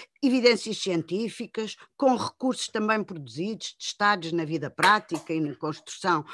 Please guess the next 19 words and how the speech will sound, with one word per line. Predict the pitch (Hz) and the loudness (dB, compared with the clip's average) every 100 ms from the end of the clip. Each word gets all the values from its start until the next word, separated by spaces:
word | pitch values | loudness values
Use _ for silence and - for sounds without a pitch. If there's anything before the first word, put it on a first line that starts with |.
| - - - | -14 -12 -4
eh, | 180 170 165 | -2 0 2
destas | 175 156 165 - | 2 2 -2 -8
ferramentas, | 147 151 180 233 269 269 269 - - | -6 0 0 2 0 -2 -6 -8 -4
incluindo | 311 302 349 262 247 254 262 269 - - - - _ _ _ _ - | 2 2 2 0 2 0 -2 -6 -8 -20 -18 -20 _ _ _ _ -2
este | 240 - - | 0 0 -4
próprio | 208 175 160 | 0 0 -2
programa, | - 185 175 202 240 277 302 302 - - - | -6 -4 0 4 6 6 2 0 -14 -18 -2
para | 254 240 | 4 6
além | 208 196 214 254 - | 8 6 4 2 -8
das | 185 165 190 - | -12 -2 -2 -2
referidas | - - 196 165 226 - | -10 -6 0 2 0 -4
questões | - - 277 277 269 | -10 -2 2 2 2
socioeconómicas, | - - 160 - - 139 143 - 208 233 262 285 285 - 311 - - _ _ | -4 0 0 0 -4 -4 -4 -4 4 6 6 4 -2 -6 -8 -8 -14 _ _
que | - | -12
têm, | - 160 143 127 120 - | -2 -2 -2 -6 -10 -12
como | 196 175 | -8 -8
todos | 151 170 - | -6 -8 -6
sabemos, | - 165 170 156 147 | -6 0 0 0 -2
grande | 143 202 220 214 151 | 0 4 4 4 0